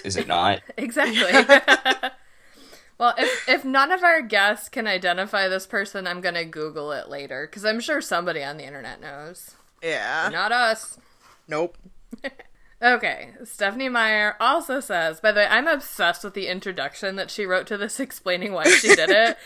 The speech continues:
Speaker 3: <laughs>
Speaker 2: I think it is, like, the best part of the book. But in this introduction, she says, "Five percent of the changes were made because Bo is a boy, five percent because Bo is less angry and, quote, more O C D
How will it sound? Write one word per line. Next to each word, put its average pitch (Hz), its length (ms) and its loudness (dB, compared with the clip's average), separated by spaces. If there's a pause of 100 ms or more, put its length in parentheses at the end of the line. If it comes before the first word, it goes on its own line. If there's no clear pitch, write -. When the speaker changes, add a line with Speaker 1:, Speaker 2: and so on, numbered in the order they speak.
Speaker 3:
<laughs> - 160 -14
Speaker 2:
I 208 160 6
think 247 240 -4
it 320 100 0
is, 359 220 -2
like, 254 380 0
the 220 120 4
best 170 340 -2
part 180 220 2
of 180 80 -4
the 175 80 -4
book. 151 420 -8 (320)
But 190 380 4
in 302 160 2
this 285 180 2
introduction, 170 880 -2
she 254 300 -6
says, 147 600 -4 (240)
"Five 202 540 2
percent 320 340 -4
of 302 80 -4
the 320 120 -2
changes 240 440 -6
were 240 80 -2
made 214 480 -2
because 202 480 -2
Bo 202 320 -2
is 214 120 -6
a 262 60 -6
boy, 151 520 -6 (540)
five 311 340 0
percent 285 380 -4
because 247 320 -6
Bo 196 340 0
is 185 260 -2
less 202 380 -2
angry 180 640 -4
and, 165 220 -12
quote, 185 520 -6
more 190 600 -4
O 190 160 -4
C 196 320 -12
D 170 440 -10